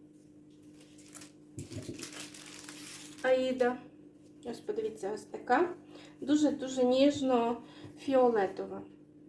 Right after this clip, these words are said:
Якщо ви бачите, ніжно-ніжно-фіолетова. Ось така. Дуже цікава. Я хотіла взяти для тієї роботи, е, персикову канву аїду,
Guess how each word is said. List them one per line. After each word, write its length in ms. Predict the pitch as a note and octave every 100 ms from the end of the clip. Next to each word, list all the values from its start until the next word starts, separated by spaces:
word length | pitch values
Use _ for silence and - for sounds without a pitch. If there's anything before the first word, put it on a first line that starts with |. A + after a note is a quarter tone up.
| - - - -
Якщо 360 | - - -
ви 80 | G#3+
бачите, 720 | G#3 A3+ D4+ D4+ - - A#3+ - - - - -
ніжно-ніжно-фіолетова. 1600 | B3 D4 D4 B3 A3+ B3 C#4+ C4+ A#3+ - B3 A#3+ A3 G3 - G3 G3 -
Ось 140 | - -
така. 420 | - - G3 G#3 - - - - - - - - - -
Дуже 260 | C#4+ D4
цікава. 480 | C#4 - - B3+ G#3+
Я 160 | A#3 C#4+
хотіла 380 | D#4 - C#4+ B3+
взяти 680 | B3 B3 A#3+ A#3+ A3+ A3 - - -
для 360 | A#3+ B3 A#3+ A#3
тієї 380 | - C4 C4
роботи, 880 | A#3 A3+ A#3 A#3+ A#3+ G#3+ G#3+ G3+ - - - - G#4+
е, 200 | G#4+ G#4
персикову 880 | - G3 G#3 - C4 D4+ D#4 G4 G#4 - - - -
канву 640 | - D#4 D#4+ D#4 E4+ F4 - - - - - - - - -
аїду, 540 | B3 C4 C4+ A#3+ B3